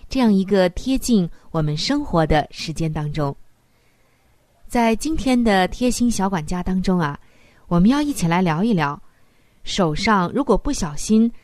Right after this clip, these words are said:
扎上了一些软刺儿怎么办？在很多的家庭中都能看到一种植物，叫做仙人掌。尤其是爱种花花草草的朋友们，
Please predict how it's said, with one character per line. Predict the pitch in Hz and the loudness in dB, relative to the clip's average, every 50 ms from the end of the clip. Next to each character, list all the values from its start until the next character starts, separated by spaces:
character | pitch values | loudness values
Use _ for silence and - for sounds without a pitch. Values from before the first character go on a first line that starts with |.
| - _ _ _ - - | -20 _ _ _ -20 -14
扎 | - - 302 311 | -8 -6 -6 -4
上 | 311 - 269 233 | -2 0 0 2
了 | 208 202 185 | 2 2 0
一 | 240 | 0
些 | 240 - 277 277 | -2 -2 -2 -2
软 | 247 208 151 131 127 - | 0 0 -2 -2 -4 -10
刺 | - - - | -14 -14 -10
儿 | - 285 247 185 - _ _ _ - | -6 -4 -4 -4 -6 _ _ _ -14
怎 | - - 135 | -10 -10 -8
么 | 131 131 | -8 -8
办？ | - - 214 196 - - _ _ _ _ _ _ _ _ _ _ _ _ _ _ _ _ _ _ _ _ _ _ _ _ _ _ _ _ _ _ _ _ _ _ _ _ _ _ - | -8 -6 -6 -6 -8 -14 _ _ _ _ _ _ _ _ _ _ _ _ _ _ _ _ _ _ _ _ _ _ _ _ _ _ _ _ _ _ _ _ _ _ _ _ _ _ -6
在 | - 339 330 311 | -4 -2 -2 0
很 | - 214 165 165 | 0 0 0 2
多 | - - | 2 2
的 | 311 277 | 2 0
家 | 233 - 277 277 | -2 -4 -4 -6
庭 | - - 220 220 226 | -4 -2 0 0 2
中 | 240 262 262 269 285 285 262 - - - | 2 0 0 0 -2 -4 -8 -12 -14 -6
都 | - 233 | -2 0
能 | 233 240 226 | 0 0 0
看 | - 240 254 214 | -2 -2 0 0
到 | 202 185 175 | 0 0 0
一 | 196 | -2
种 | 196 170 151 143 | -4 -4 -4 -6
植 | 139 - 135 139 151 180 | -6 -8 -8 -6 -4 -2
物， | 214 233 202 151 - - - _ _ - | 0 0 0 -2 -4 -8 -20 _ _ -10
叫 | - 202 185 170 | -4 -4 -4 0
做 | - 175 156 139 - - | 0 0 0 0 -2 -6
仙 | - - - 233 226 | -8 -4 -2 0 0
人 | 196 175 208 | 2 0 -2
掌。 | 220 247 156 - - _ _ _ _ _ _ _ _ _ _ _ _ _ _ _ _ _ _ _ _ _ _ - | -2 -4 -6 -6 -8 _ _ _ _ _ _ _ _ _ _ _ _ _ _ _ _ _ _ _ _ _ _ -4
尤 | 254 311 | -2 -2
其 | 330 - - 285 | -2 -2 -2 -4
是 | - - 269 269 | -4 -4 -4 -4
爱 | - 240 240 226 | -2 -2 -2 -2
种 | 202 - 233 220 202 190 190 | 0 2 2 4 4 2 0
花 | - 247 262 254 | 0 -2 -2 -2
花 | - 277 269 | -2 -4 -4
草 | - - 185 180 147 | -4 -4 -4 -6 -4
草 | - 214 160 143 | -4 -6 -8 -6
的 | 143 143 | -8 -8
朋 | - - 151 139 147 | -8 -8 -8 -6 -6
友 | 151 147 | -6 -4
们， | 143 143 131 | -4 -6 -8